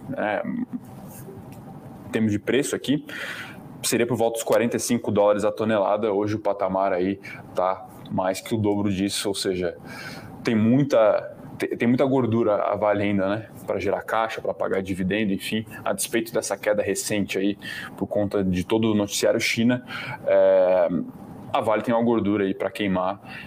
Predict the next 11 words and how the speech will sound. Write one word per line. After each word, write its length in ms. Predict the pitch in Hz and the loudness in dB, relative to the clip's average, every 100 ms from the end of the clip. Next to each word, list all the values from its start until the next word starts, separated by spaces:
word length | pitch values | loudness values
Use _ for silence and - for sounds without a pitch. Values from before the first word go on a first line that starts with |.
| - 98 | -10 -6
em 20 | |
termos 320 | - 98 92 | 0 0 0
operacionais, 800 | 98 113 101 95 113 92 90 90 | 0 2 0 2 0 0 0 -2
tá? 260 | - 98 101 - - | -2 -2 -4 -14 -4
Então 120 | 117 | 0
a 60 | 127 | 2
nossa 200 | 139 147 | 2 2
leitura 280 | 123 131 127 | 2 2 0
aqui 100 | - | 0
foi 120 | 120 | -2
positiva, 540 | 123 120 107 - 127 | 2 0 0 -2 -2